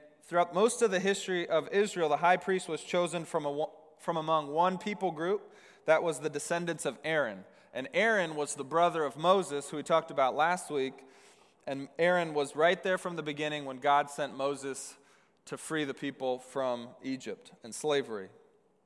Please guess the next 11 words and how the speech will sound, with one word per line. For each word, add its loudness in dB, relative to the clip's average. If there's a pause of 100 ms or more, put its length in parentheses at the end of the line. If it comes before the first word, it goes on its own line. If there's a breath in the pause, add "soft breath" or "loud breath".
(580)
So 2
from 0
Aaron's 2
line, 2 (880 loud breath)
bloodline, 4
came -2 (1300 soft breath)
the -10
people 0 (960)
of -4
the -8
priesthood. -2